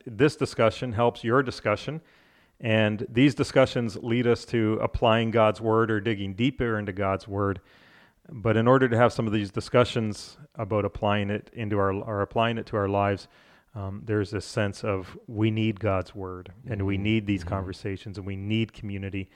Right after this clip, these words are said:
Speaker 1: and it's good to be vulnerable with one another. So that's where we're going, uh, today.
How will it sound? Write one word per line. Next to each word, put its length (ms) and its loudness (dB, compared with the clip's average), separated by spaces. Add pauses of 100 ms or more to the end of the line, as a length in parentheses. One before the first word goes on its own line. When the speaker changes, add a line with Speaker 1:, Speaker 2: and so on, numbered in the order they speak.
(240)
Speaker 1:
and 160 -4
it's 120 -8
good 300 0
to 60 -4
be 140 -2
vulnerable 640 -2
with 260 -6
one 140 -6
another. 420 -4 (340)
So 400 6
that's 240 2
where 160 4
we're 140 2
going, 460 2 (220)
uh, 280 -4
today. 480 -2